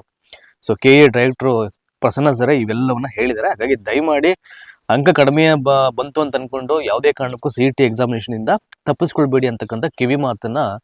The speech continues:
ಅಭ್ಯರ್ಥಿಗಳಿಗೆ ಹೇಳಿರುವಂಥದ್ದು. ಈ ಸೆಕೆಂಡ್ ಪಿ ಯು ಸಿ ವಿದ್ಯಾರ್ಥಿಗಳು ಅಂತ ಯಾರಿದ್ದಾರೆ ಅವರಿಗೆ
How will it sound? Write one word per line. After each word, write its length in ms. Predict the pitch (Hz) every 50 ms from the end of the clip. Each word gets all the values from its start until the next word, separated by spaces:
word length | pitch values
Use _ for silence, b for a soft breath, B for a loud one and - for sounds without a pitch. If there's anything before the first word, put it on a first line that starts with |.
| _ _ b b b b b -
ಅಭ್ಯರ್ಥಿಗಳಿಗೆ 560 | 107 104 104 117 151 143 127 123 160 175 123
ಹೇಳಿರುವಂಥದ್ದು. 480 | 117 117 120 117 104 104 - - 90 -
ಈ 80 | - 117
ಸೆಕೆಂಡ್ 300 | - - 107 120 127 127
ಪಿ 80 | 117 127
ಯು 60 | 127
ಸಿ 120 | 117 - 120
ವಿದ್ಯಾರ್ಥಿಗಳು 460 | 113 107 117 123 117 110 107 113 107
ಅಂತ 120 | 107 -
ಯಾರಿದ್ದಾರೆ 380 | 107 104 101 95 98 104 143 196 - _ _ _ _ _ _ _ _ -
ಅವರಿಗೆ 260 | 95 95 101 139 202